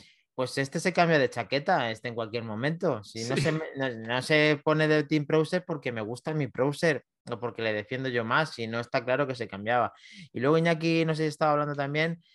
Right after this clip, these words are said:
Speaker 1: que dice, "Ya no se mide la potencia como antes, ahora son sistemas dentro de un chip. Lo que cuenta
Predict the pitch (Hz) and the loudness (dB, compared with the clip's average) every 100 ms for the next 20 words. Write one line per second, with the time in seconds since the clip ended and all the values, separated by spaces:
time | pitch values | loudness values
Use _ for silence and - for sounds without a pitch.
0 | _ _ 127 127 147 143 143 143 _ - | _ _ -12 -6 0 2 0 -4 _ -2
1 | 143 160 156 143 151 147 131 127 135 135 | 0 0 0 -2 0 2 0 -2 -6 -4
2 | 127 120 107 107 107 104 - 127 139 147 | -4 -4 -4 -6 -4 -6 -2 0 0 -2
3 | 139 127 135 131 123 123 123 120 107 - | -6 -6 -4 -2 0 -2 -2 -2 -4 -6
4 | 104 95 _ _ _ _ 113 113 113 113 | -6 -6 _ _ _ _ -2 0 0 -2
5 | 131 147 156 165 185 | 0 0 2 0 0